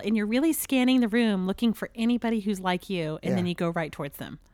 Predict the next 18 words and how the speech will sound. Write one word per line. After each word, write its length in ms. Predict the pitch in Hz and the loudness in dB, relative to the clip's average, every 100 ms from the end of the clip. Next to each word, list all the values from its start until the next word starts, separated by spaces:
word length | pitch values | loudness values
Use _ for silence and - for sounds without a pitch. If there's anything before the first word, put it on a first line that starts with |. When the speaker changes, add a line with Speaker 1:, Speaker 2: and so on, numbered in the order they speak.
| _ - | _ -10
Speaker 2:
Yeah. 180 | 120 104 | -10 -4
Speaker 1:
Right? 320 | 185 240 349 | -2 -2 -4
Speaker 2:
So 120 | - | -6
that's 200 | 247 - | -4 2
what 100 | 453 | 6
we 100 | 196 | 6
value 260 | 170 151 151 | 6 4 2
most 220 | 143 139 | 0 -2
in 80 | 143 | -4
friendship: 340 | 185 196 311 - | -4 -4 -8 2
ourself. 500 | 240 240 151 123 - - - | 2 4 0 -2 -8 -6 -2
<laughs> 80 | - - - - - - - - - - - - - - - - - - - - - _ - - - - | -2 -2 -10 -14 -2 0 0 -4 -20 -20 -20 -20 -18 -18 -16 -20 -18 -18 -18 -18 -20 _ -20 -20 -20 -10
If 80 | - | -6
I 80 | 247 | -4
could 160 | 147 | -4
just 280 | 147 339 - | -4 -6 -6
find 320 | - 196 190 | -8 -8 -6
someone 220 | 233 214 | -4 -6